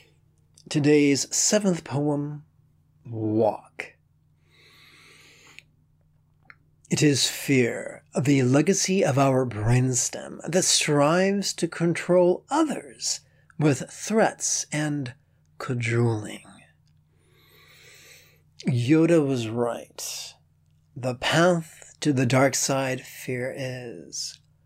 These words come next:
Come, let us walk in love and acquiescence. Today's eighth poem, Wallet.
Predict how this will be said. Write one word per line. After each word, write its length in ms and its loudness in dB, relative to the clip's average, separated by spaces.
Come, 680 0
let 320 2
us 160 -2
walk 600 -2
in 360 -4
love 540 -4
and 320 -4
acquiescence. 1400 -2
Today's 680 4
eighth 300 0
poem, 640 -2
Wallet. 960 -2